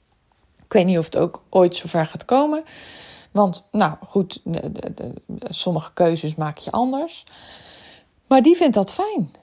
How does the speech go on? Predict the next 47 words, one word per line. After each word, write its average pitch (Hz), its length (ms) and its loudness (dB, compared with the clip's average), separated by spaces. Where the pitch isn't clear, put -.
Die 254 280 2
laat, 269 440 4
ik 220 180 0
meen, 202 680 2
drie 240 320 2
keer 233 160 2
in 185 140 0
de 175 60 -4
week 240 540 0
een 196 100 0
personal 202 460 2
trainer 247 340 0
bij 180 140 0
haar 190 220 -4
aan 170 180 -6
huis 226 340 -2
komen. 160 260 -2
Die 180 100 -4
komt 196 220 -2
dan 180 140 -2
half 180 280 2
acht 156 160 -6
's - 60 -14
morgens, 254 360 2
meen 156 260 -6
ik. 175 200 -12
Nou, 240 160 4
dan, 202 220 2
dan 202 200 4
worden 196 300 0
zij 262 300 4
en 190 140 -2
haar 190 200 0
man 185 320 0
door 233 300 2
die, 180 300 0
eh, 170 100 0
personal 165 480 -4
trainer, 160 500 -2
eh, 160 320 -6
getraind. 247 760 0
En, 349 240 2
en 311 140 2
dan 311 140 6
vertrekt 381 400 -4
hij 370 120 2
weer. 220 280 2